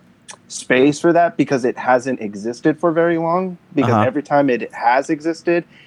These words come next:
Speaker 1: it's been snuffed out very quickly. And, um, people like, you know, like, the, um, what are they called? The Chandler dynasty, which is, um, the group that owns the L-, well, they owned the L A Times,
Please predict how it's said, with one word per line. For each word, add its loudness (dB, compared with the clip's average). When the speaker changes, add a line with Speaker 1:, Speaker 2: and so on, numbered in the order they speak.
Speaker 1:
it's -4
been 0
snuffed -2
out 2
very -6
quickly. -6
And, -4
um, -4
people -2
like, 0
you -2
know, -2
like, -6
the, -2
um, -6
what -8
are -4
they -8
called? 0
The 0
Chandler 2
dynasty, -2
which -6
is, -6
um, -2
the 4
group 2
that 4
owns 0
the 0
L-, 2
well, 0
they 0
owned 2
the -2
L -4
A -8
Times, -14